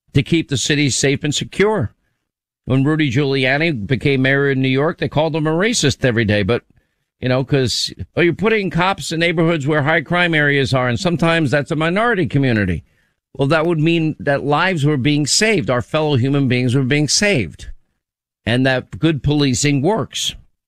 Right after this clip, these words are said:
We do know how to do these things. We do know how to educate our kids. We do know how to maintain law and or-, order if we want. We know how to control our borders. Donald Trump did it. We know how to be energy independent.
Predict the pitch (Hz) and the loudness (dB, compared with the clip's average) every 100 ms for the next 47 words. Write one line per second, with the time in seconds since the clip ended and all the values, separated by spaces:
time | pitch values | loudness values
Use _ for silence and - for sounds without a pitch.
0 | _ _ _ _ _ _ 120 156 165 185 | _ _ _ _ _ _ 0 0 2 0
1 | 233 214 165 127 160 147 120 135 165 139 | 2 0 0 0 0 0 0 2 2 0
2 | 120 95 - 92 67 101 143 214 190 143 | 0 0 -2 -2 0 -2 0 0 2 2
3 | 147 139 - 147 123 - 135 113 101 - | 2 0 -2 -2 -2 0 0 0 -2 0
4 | 143 82 - - - _ _ _ _ 139 | 0 0 -6 -10 -10 _ _ _ _ -2
5 | 135 185 196 165 127 95 151 151 131 - | 0 0 0 0 0 0 0 0 -2 -2
6 | 123 139 135 120 131 117 117 117 120 139 | 0 0 0 0 0 2 0 0 -2 -2
7 | 127 - 139 143 110 101 104 104 160 107 | -2 -2 -2 0 0 0 0 2 0 -2
8 | 76 _ _ _ _ _ 107 143 127 165 | -8 _ _ _ _ _ -4 0 0 0
9 | 165 123 - 131 107 160 139 117 95 135 | 0 -2 -2 -4 0 0 0 0 0 0
10 | 165 127 123 - 127 131 120 135 110 92 | 0 0 0 0 0 0 0 0 0 0
11 | 160 110 101 117 123 139 120 131 127 123 | 0 0 -2 0 2 0 0 0 0 0
12 | 117 120 104 - 160 139 117 113 | 0 0 0 0 0 2 0 -2